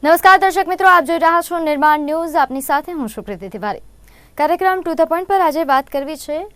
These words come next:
પેરિસ ઓલિમ્પિક, કે જે જ્યારથી જ આ શરૂઆત થઈ ઓલિમ્પિક્સની, ત્યારથી જ, અ, આ ઇવેન્ટ્સ જે પણ થઈ રહી છે, અ, તે વિવાદમાં રહ્યું છે. ખાસ કરીને પેરિસ ઓલિમ્પિકની જે સેરેમની થઈ, ઓપનિંગ સેરેમની થઈ, ત્યારથી જ વિવાદ શરૂ થયા છે. તે બાદ,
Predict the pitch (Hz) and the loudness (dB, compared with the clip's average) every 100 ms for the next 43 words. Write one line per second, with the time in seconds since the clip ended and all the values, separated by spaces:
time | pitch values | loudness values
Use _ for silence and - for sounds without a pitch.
0 | _ - 254 285 294 - 240 247 233 330 | _ -2 -2 -2 -10 -6 -4 -4 -4 -4
1 | 262 - - - 269 269 220 277 285 277 | -6 -12 -20 -12 -4 -4 0 0 0 -2
2 | 240 254 247 311 320 302 277 240 254 254 | 0 0 -2 -6 -4 -2 -2 0 2 2
3 | 254 - - - - 285 262 277 311 330 | 0 -6 -20 -20 -8 -2 0 4 2 2
4 | 320 320 320 269 269 269 294 277 294 277 | 0 0 2 0 -2 -4 -6 -10 -10 -4
5 | 269 269 - 349 277 - - 226 233 220 | -2 -2 -2 -4 -2 -4 -4 -2 -2 -2
6 | - _ - - 240 247 247 285 302 277 | -8 _ -20 -4 0 2 0 -2 -4 -6
7 | 254 226 269 247 277 277 277 262 269 269 | -8 -2 -2 -2 -4 -4 -2 -2 -2 -4
8 | 302 320 - - - 254 262 - 302 302 | -6 -10 -10 -10 0 2 2 0 -4 -4
9 | 254 269 262 277 302 294 277 311 339 285 | -4 0 2 2 0 -2 -2 -4 -4 -4
10 | 269 294 285 262 262 285 269 269 277 277 | -2 -2 -2 -2 -4 -2 -4 -4 -6 -6
11 | 262 277 277 269 330 330 311 262 220 226 | -6 -4 -2 0 0 0 -4 -2 -2 0
12 | 311 330 285 254 240 233 226 330 - - | -2 -2 -2 -4 -6 -8 -8 -8 -10 -10
13 | - 302 294 359 277 254 233 226 208 214 | 0 2 2 -2 -2 -4 2 2 0 -6
14 | 214 190 208 185 190 226 220 262 247 254 | -8 -6 -4 -4 -4 -6 -2 -2 2 2
15 | 254 | 2